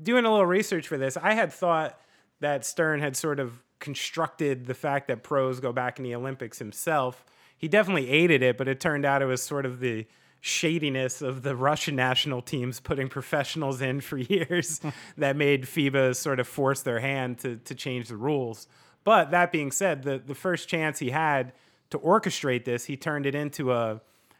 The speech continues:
you know, a mega situation that you couldn't take your eyes off of. And then they rolled through those Olympics, beating every team by an average of forty-four points, which was fun. But I think the, the smartest thing for David Stern was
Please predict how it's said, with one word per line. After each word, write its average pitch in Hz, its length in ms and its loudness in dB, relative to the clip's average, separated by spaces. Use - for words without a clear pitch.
you 151 120 -6
know, 107 180 -6
a 139 100 -6
mega 170 540 2
situation 139 720 0
that 117 120 -6
you 120 100 -6
couldn't 131 260 -4
take 127 220 -6
your 123 140 -2
eyes 131 240 4
off 107 240 -6
of. 120 220 -10
And 135 100 -6
then 143 80 -2
they 143 140 0
rolled 147 340 4
through 139 160 -4
those 127 220 0
Olympics, 123 720 -4
beating 131 300 0
every 127 220 0
team 127 260 -4
by 117 140 -2
an 113 80 -6
average 117 320 -6
of 113 60 -16
forty-four 113 480 -8
points, 139 520 -4
which 117 240 -6
was 120 360 -4
fun. 120 460 -4
But 180 460 8
I 170 120 2
think 196 240 0
the, 165 420 6
the 156 120 -2
smartest 160 420 2
thing 156 140 -2
for 156 120 -6
David 139 320 -2
Stern 180 340 0
was 135 380 -4